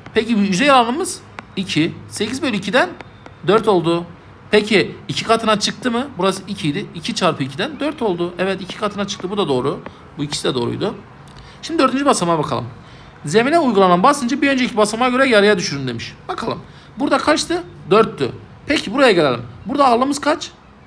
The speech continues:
Bir, iki, üç, dört. Dört adet küp olduğu için dört oluyor ağırlığımız.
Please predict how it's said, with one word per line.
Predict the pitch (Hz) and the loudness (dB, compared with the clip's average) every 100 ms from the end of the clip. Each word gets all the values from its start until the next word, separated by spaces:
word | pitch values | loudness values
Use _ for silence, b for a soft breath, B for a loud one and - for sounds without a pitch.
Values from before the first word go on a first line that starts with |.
| - - | -12 -2
Bir, | 202 170 101 - - | 0 0 -2 -10 -10
iki, | - 175 - | -6 -4 -2
üç, | 196 - - | -4 -4 0
dört. | 220 202 214 | 4 4 4
Dört | 247 | 4
adet | 226 190 175 | 4 2 0
küp | - | 2
olduğu | 202 185 | 2 2
için | 220 - 349 - - - - | 0 -2 -4 -6 -18 -18 2
dört | 185 202 | 2 4
oluyor | 175 131 127 - - - - - | 4 2 0 -4 -16 -20 -20 -4
ağırlığımız. | 131 127 120 131 175 - | 0 2 0 -4 -8 -10